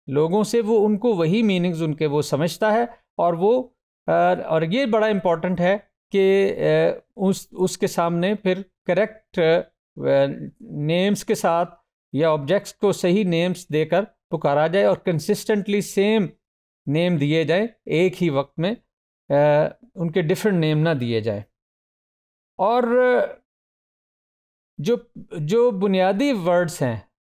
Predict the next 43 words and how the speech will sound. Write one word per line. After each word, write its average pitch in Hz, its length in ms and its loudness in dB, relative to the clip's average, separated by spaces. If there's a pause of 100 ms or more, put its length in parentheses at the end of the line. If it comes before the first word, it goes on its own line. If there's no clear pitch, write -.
(460)
वैसे 226 320 2
ऐसा 226 280 2
होता 196 320 0
है 190 340 0 (280)
कि, 240 400 4
अ, - 120 -2 (720)
जो 190 340 0
एडल्ट्स 196 580 0
या 202 180 2
जो 180 160 0
केयर 247 320 2
गिवर्स 220 340 2
जो 190 200 0
वर्ड्स 175 360 0
बोलते 151 360 2
हैं 214 220 0 (280)
और 226 160 2
जो 226 160 0
बच्चा 185 320 0
वर्ड्स 208 400 0
जब 156 200 -2
बोलने 170 340 0
की 185 120 -2
स्टेज 156 360 -2
पे 185 100 -2
आता 160 280 0
है 208 300 0 (180)
तो - 80 -8
उसमें 254 440 0
थोड़ा 226 300 0
बहुत 247 300 0
तो 240 60 0
फ़र्क 240 300 -2
होता 165 400 0
है। 110 260 -4 (200)
यानी 202 200 0
बच्चा 170 420 0
जो 226 180 2
होता 202 220 0
है 240 80 4
वो 226 140 2
प्रॉपर, 180 520 0
अ, 190 1000 0